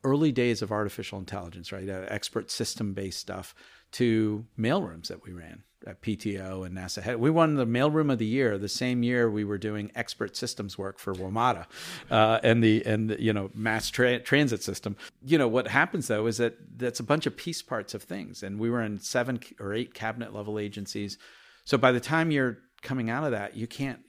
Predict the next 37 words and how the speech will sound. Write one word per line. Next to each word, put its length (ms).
compete 340
on 160
any 200
front. 420
You're 160
just 240
a 60
bunch 320
of, 260
like, 140
a, 80
you 140
know, 80
I 60
use 240
the 60
term 220
a 40
hodgepodge 560
of 80
contracts 500
under 180
the 120
governance 560
of 160
one 320
corporate 300
entity 500
without 340
any 160
mission. 480
And 180
so 300
all 320
of 100
that 320
has 180